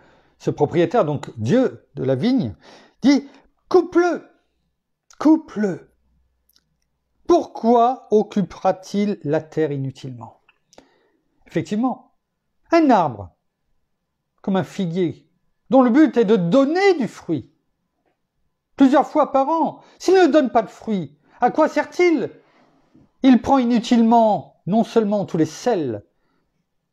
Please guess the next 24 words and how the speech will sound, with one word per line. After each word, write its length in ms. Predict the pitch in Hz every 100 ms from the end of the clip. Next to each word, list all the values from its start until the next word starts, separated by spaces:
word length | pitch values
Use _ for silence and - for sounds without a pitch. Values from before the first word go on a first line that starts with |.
| _ _ _ _ _ _ _ _ _ _ _
tous 400 | - 220 214 190
les 260 | 170 165 160
éléments 680 | 208 208 202 202 135 - _ 139
nutritifs 720 | 156 226 - 247 - 359 233
de 100 | 226
la 120 | 247
terre, 320 | 247 339 269
du 120 | 202
sol, 460 | 233 - 339 311 - - -
et 40 | 180
de 120 | 262
façon 360 | - 254 -
inutile, 560 | 254 285 311 392 370 320
parce 180 | 262 -
que 100 | 269
de 140 | 226
toute 80 | 214
façon, 340 | - 247 269 277
il 80 |
ne 80 | 214
donne 240 | 180 208 175
pas 100 | 233
de 80 |
fruits. 380 | - - 208 -